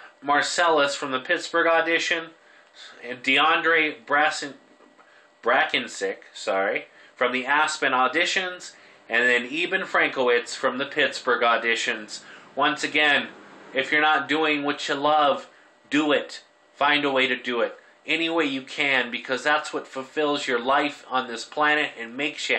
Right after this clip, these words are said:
happy when you do what you love. You don't have to get paid for it. Just do it.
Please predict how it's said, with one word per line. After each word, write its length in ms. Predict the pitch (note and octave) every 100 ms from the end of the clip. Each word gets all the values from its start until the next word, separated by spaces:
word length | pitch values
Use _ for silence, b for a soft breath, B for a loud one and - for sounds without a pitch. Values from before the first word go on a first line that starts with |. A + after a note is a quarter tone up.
| -
happy 440 | D3+ C#3+ B2 G2 - B B B
when 160 | B A#2
you 180 | A2+ A2
do 200 | B2+ C#3+
what 240 | C3+ -
you 80 | B2+
love. 440 | A2+ B2 B2 A2+
You 60 | B2+
don't 240 | - - -
have 300 | D3+ D3+ -
to 100 | C3
get 220 | A#2+ -
paid 240 | B2 G#2+
for 240 | - A2 F#2+
it. 80 | - B B B
Just 220 | B2+ -
do 200 | B2+ B2
it. 160 | F#2